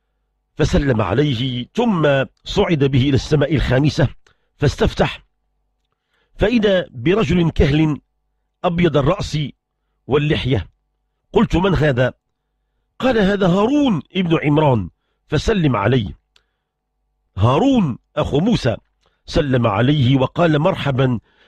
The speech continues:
بالأخ الصالح والنبي الصالح." ثم صعد به إلى السماء السادسة فاستفتح،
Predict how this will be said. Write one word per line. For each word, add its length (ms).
بالأخ 420
الصالح 460
والنبي 500
الصالح." 460
ثم 300
صعد 360
به 180
إلى 160
السماء 400
السادسة 580
فاستفتح، 760